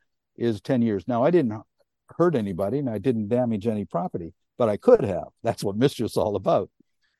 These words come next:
So they put me on trial in Newfoundland, and, um, <laughs> it was a, an amusing trial. My, uh, my lawyer, I, I,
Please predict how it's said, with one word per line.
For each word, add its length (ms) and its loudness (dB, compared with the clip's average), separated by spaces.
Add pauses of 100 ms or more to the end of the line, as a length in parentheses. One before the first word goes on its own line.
(140)
So 180 2
they 120 6
put 180 2
me 80 -2
on 160 2
trial 420 0
in 160 -6
Newfoundland, 760 -4
and, 400 -2
um, 440 0 (500)
<laughs> 600 -14
it 100 2
was 240 0
a, 120 0
an 120 -2
amusing 360 0
trial. 340 0
My, 300 -2
uh, 280 -2
my 140 0
lawyer, 400 4
I, 220 -6
I, 40 -6